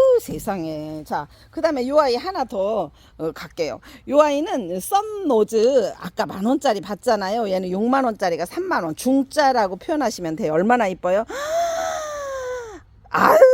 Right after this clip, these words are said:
세상에, 이쁘다. 핑크 마녀하고는 또 다른 느낌이에요. 그래서 나는 참 얘네들이 기가 막혀요. 썬로즈 육만 원짜리가 삼만 원. 어머,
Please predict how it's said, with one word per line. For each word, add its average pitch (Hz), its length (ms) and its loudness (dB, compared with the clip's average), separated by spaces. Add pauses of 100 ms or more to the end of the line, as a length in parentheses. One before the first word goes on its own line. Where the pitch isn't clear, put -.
(140)
세상에, 269 920 -4
이쁘다. 240 720 -2
핑크 554 340 -2
마녀하고는 262 540 0
또 554 100 4
다른 349 380 2
느낌이에요. 175 840 -4
그래서 262 280 2
나는 202 640 -2
참 - 440 -6
얘네들이 208 640 -2
기가 247 240 2
막혀요. 180 400 -2 (420)
썬로즈 370 520 0
육만 262 260 2
원짜리가 233 380 2
삼만 294 400 0
원. 165 160 -4
어머, 240 180 2